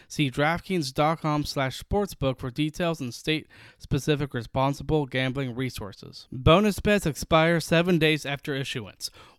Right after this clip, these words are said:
One boost per eligible game. Opt-in required.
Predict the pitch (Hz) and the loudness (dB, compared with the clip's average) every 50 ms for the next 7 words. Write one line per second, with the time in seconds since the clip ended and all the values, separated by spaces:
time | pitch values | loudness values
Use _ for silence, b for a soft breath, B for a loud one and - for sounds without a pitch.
0 | B _ 139 165 202 214 175 156 185 196 185 - - - 175 180 170 - 147 151 | B _ -2 -2 -2 -2 -2 -2 -2 -2 -2 -4 -6 -4 -4 -4 -4 -2 -2 -2
1 | 170 151 151 147 156 151 139 113 92 - - _ b b b b b b - 151 | -2 -2 -2 -2 -2 -2 -2 -2 -6 -8 -14 _ b b b b b b 0 0
2 | 165 - - 196 196 190 190 180 - 156 147 - - 151 131 113 98 95 95 - | 0 0 0 0 2 2 0 -2 -4 -6 -6 -4 -4 -4 -4 -4 -6 -10 -12 -14